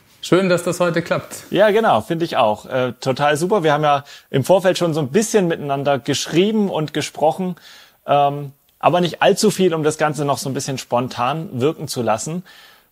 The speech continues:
Speaker 2: Und du hattest vorgeschlagen, einzusteigen mit der Frage, wie denn die Erwartungen an diesen Battery Day sind, also in Kurzform.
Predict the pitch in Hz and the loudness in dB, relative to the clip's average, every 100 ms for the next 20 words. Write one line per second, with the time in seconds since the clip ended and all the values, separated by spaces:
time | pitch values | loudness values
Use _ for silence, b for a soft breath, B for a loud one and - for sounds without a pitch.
0 | _ 143 135 143 135 151 180 175 165 170 | _ 2 4 2 -4 0 2 2 -2 0
1 | 170 160 151 143 151 156 127 175 170 165 | 0 -2 0 0 0 -2 -2 0 0 -2
2 | - 151 156 156 139 139 - 127 131 151 | 2 2 2 -4 -2 -2 -2 -2 0 0
3 | 151 139 156 151 139 143 104 113 123 170 | 0 -2 -2 -2 -2 0 0 2 2 2
4 | 175 160 151 151 - 147 180 160 151 156 | 0 -2 -2 -4 -4 -2 -2 -4 -4 -2
5 | 147 127 143 160 147 131 123 117 120 104 | -2 0 0 0 -2 -2 0 0 0 2
6 | 143 156 113 - 113 120 120 - - 170 | 2 2 2 -2 -4 -4 -6 -8 0 0
7 | 170 - 131 113 101 | 2 -2 2 2 0